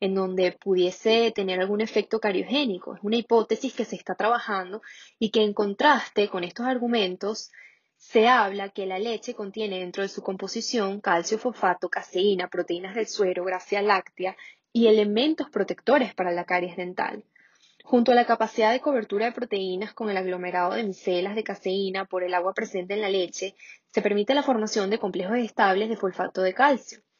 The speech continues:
Finalmente, las enzimas presentes en la leche pueden tener un papel importante en la reducción del crecimiento de bacterias acidogénicas presentes en la biopelícula dental.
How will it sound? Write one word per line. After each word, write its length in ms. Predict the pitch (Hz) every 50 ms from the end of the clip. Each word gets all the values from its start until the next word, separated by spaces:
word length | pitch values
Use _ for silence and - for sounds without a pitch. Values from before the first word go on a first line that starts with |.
| _ - - - - _ -
Finalmente, 720 | - 196 190 185 202 233 254 254 220 196 196 196 226 220
las 140 | 208 196 185
enzimas 380 | 185 185 - 190 180 190 185
presentes 360 | - 226 196 208 196 190 220 226
en 80 | 247
la 120 | 240 240 247
leche 400 | 226 202 190 - - 208 202 196
pueden 320 | - 202 190 196 226 220
tener 200 | 254 220 190 190
un 60 | 196
papel 280 | 196 226 220 220 220 226
importante 800 | 240 226 - 247 240 - 226 202 190 185 185 - 202 214 -
en 80 | 202 190
la 100 | 185 185
reducción 520 | - 185 185 175 175 - - - 196 196
del 100 | 214 220
crecimiento 560 | - 262 262 - - 254 226 208 196 196 208 226
de 100 | 220 196
bacterias 360 | 190 - - 180 160 - 208
acidogénicas 800 | 214 - - 170 170 175 202 202 180 180 185 - - 226 - -
presentes 360 | 202 190 - 254 262 - 202
en 60 | 196
la 80 | 190 190
biopelícula 540 | 185 180 - 175 170 165 - 196 202 196 180
dental. 380 | 160 156 - - - - -